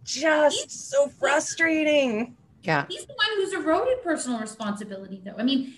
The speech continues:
Speaker 2: if you make laws, people either comply because you have enforcement, which seems to be something they would like, you know, law and order people, but people will also comply with laws if they respect and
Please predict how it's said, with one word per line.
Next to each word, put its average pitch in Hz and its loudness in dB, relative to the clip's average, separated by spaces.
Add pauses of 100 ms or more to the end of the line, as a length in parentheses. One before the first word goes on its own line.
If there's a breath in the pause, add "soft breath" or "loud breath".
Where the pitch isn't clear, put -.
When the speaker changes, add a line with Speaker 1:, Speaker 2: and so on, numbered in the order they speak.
Speaker 2:
if 262 -12
you 285 -8
make 339 0
laws, 254 -6 (280 soft breath)
people 294 -4
either 247 2
comply 233 -2
because 302 -4
you 311 -4
have 330 -8 (300)
enforcement, 202 -4
which 233 -10 (260)
seems 220 -8
to 208 -14
be 226 -8
something 208 -4
they 202 0
would 196 -8
like, 185 -12 (160)
you 208 -10
know, 202 -6
law 202 -2
and 196 -2
order 196 -6
people, 196 -8 (320 loud breath)
but 381 -6
people 440 -6 (120)
will 539 2
also 311 -2
comply 311 -2
with 311 -2
laws 247 0
if 269 -12
they 254 -4
respect - -4
and 214 -2